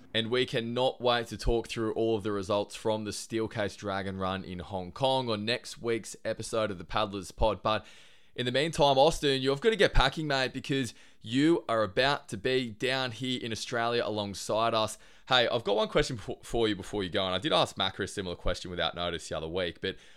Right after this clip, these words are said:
Austin, you're about to have a reasonably, well, actually to Perth, a very long haul flight to get here. Do you have anything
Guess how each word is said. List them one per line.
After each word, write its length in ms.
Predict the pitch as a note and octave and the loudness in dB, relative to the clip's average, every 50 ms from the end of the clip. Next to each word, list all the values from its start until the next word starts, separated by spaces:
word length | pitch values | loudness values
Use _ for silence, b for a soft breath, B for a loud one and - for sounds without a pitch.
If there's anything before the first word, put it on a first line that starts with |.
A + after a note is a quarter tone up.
| b b | b b
Austin, 340 | - A2+ B2 - - C3 B2 | -2 -2 -2 0 -2 -4 -2
you're 140 | B2 B2 B2 | 0 0 0
about 320 | G#2 A2+ C3+ C#3 D#3 - | 4 6 6 6 6 4
to 80 | C#3+ B2 | 0 0
have 340 | A#2+ A#2+ A#2 A#2+ G#2+ G2 - - | 4 6 6 6 4 2 -2 -2
a 140 | G2+ G2+ | -2 -2
reasonably, 1120 | F#2+ F2+ F2 F2+ F#2 G2 G#2 A#2 C3 E3+ G3 G#3 E3+ C#3 C#3+ A#2 F#2+ F#2+ F#2+ F2+ F2 E2 D#2 - | -2 -6 -10 -10 -8 -4 -2 0 0 0 0 -2 -2 -4 -4 -4 -2 -4 -4 -4 -4 -4 -6 -4
well, 140 | D#3 D#3 | -2 -2
actually 280 | F#2 - - - G2+ D#2+ | -2 -2 -4 -6 -10 -10
to 120 | - E2+ | -10 -12
Perth, 420 | - - - G#2+ B2 C3 E2 D2 - | -2 -2 0 2 2 0 0 -2 -6
a 60 | D#2+ | -12
very 320 | D2 C#2+ E2 G#2+ C#3+ B2+ | -10 -4 -2 0 0 0
long 220 | F#2 D#2+ D#2+ E2+ D#2 | 0 -2 -4 -6 -6
haul 180 | - F2 D#2+ | -6 -8 -8
flight 420 | D2+ - - D#2+ D#2 D2 C#2+ - - | -8 -8 -6 -4 -4 -2 -4 -6 -8
to 80 | - E2+ | -12 -10
get 240 | D2+ F#2 G2+ A2 G#2 | -6 -4 -4 -4 -4
here. 240 | G2+ F2 E2+ E2+ D#2 b b b b b b b b b b b - - | -4 -4 -4 -4 -6 b b b b b b b b b b b -12 -4
Do 80 | G#3+ | -2
you 80 | B3+ G4+ | 0 0
have 100 | G#4 G4+ | 0 0
anything 540 | G4 F#4 E4 - - G#3 E3+ C#3 A2 - | 0 -2 -4 -4 -4 -6 -6 -6 -6 -8